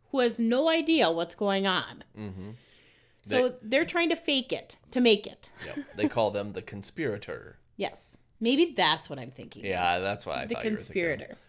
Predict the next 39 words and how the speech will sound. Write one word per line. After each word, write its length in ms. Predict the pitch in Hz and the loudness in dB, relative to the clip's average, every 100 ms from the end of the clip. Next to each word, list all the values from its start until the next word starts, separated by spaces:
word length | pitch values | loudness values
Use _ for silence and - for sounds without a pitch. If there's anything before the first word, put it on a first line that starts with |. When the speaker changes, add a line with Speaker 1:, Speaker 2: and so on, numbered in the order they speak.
| - | -4
Speaker 2:
Yeah, 140 | 92 | -4
'cause 140 | - 139 | -2 4
they 120 | 156 | 4
just 180 | 135 127 | 4 -2
call 200 | 127 113 | 2 2
the 100 | 101 | 0
person 380 | - 104 - 98 | -6 -6 -6 -8
that's 240 | 92 87 - | -6 -6 -10
do-, 240 | - 95 | -10 -10
giving 420 | 95 98 95 95 | -8 -10 -8 -10
the 80 | 87 | -12
clues 460 | 87 101 95 95 92 | -12 -10 -10 -10 -12
and 200 | 87 85 | -12 -8
writing 320 | 90 90 87 | -6 -6 -8
down 300 | 85 85 85 | -8 -8 -8
the 220 | 80 76 _ | -12 -12 _
Speaker 1:
The 80 | - | -20
clue 220 | - 160 | -14 -12
giver? 260 | 160 170 185 | -10 -12 -8
Speaker 2:
The, 320 | 104 92 87 - - | -4 -4 -6 -14 -6
yeah, 120 | 107 | -4
they 140 | 95 | -4
call 180 | 98 95 | -4 -4
'em 60 | 90 | -4
the 80 | 78 | -4
active 320 | 78 - 85 | -4 -6 -16
player 280 | - 67 50 | -12 -12 -12
or 60 | 62 | -16
something. 220 | - 202 | -4 2
Speaker 1:
Okay. 340 | 196 190 147 - - | 2 2 -8 -10 -18
Speaker 2:
It 40 | - | -16
doesn't 280 | - - - | -16 -16 -20
matter. 140 | 101 _ _ _ _ _ 117 | -20 _ _ _ _ _ -12
Anyway. 240 | 110 78 - - | -8 -8 -12 -14
Speaker 1:
Look 260 | 170 196 - | -12 -12 -10
at 140 | 143 | -12
him. 240 | - 85 - _ _ _ - | -10 -14 -16 _ _ _ -6
<laughs> 120 | 392 - - 554 - - 605 - - - - - - - - | -4 -2 0 -2 0 -2 -2 -8 -20 -20 -18 -18 -20 -20 -2
Anyway, 440 | 269 277 185 160 | 4 6 4 0